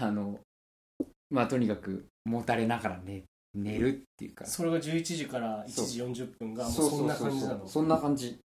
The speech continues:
Speaker 2: 休めないんだ。
Speaker 1: 休めない。
Speaker 2: うわ。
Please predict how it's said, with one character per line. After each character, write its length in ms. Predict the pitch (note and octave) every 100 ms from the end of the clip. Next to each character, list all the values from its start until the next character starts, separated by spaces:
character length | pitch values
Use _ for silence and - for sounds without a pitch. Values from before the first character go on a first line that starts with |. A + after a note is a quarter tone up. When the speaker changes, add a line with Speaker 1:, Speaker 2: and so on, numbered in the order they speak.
| G2+
Speaker 2:
休 380 | G2+ - -
め 100 | D#3+
な 80 | D#3
い 40 | G#2+
ん 100 | F#2
だ。 60 | F2+ -
Speaker 1:
休 220 | G2+ A2
め 100 | G2+
な 120 | F#2+
い。 20 | - _ _ - - _ _ _ G#2+
Speaker 2:
う 440 | G#2+ B2 C3 C3+
わ。 120 | C3